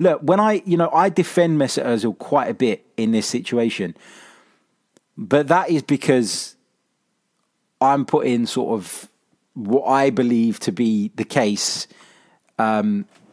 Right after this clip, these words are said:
together and, and coming up with my own sort of conclusions. But I totally accept that there will be things that we don't know.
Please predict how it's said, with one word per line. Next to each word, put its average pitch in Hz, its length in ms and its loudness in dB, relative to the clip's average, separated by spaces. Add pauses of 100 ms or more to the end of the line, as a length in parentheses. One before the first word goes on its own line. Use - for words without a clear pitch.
(720)
together 117 460 2
and, 113 120 -2
and 113 160 -4
coming 117 300 0
up 101 100 -2
with 113 160 -8
my 117 240 2
own 113 180 0
sort - 220 -6
of 107 100 -12
conclusions. 110 560 -2
But - 240 0 (300)
I 117 80 -2
totally 131 380 0
accept 120 300 -2
that 117 80 -2
there 120 100 2
will 113 60 0
be 113 100 0
things 117 320 -2
that 113 140 2
we 123 160 0
don't 123 240 0
know. 123 260 2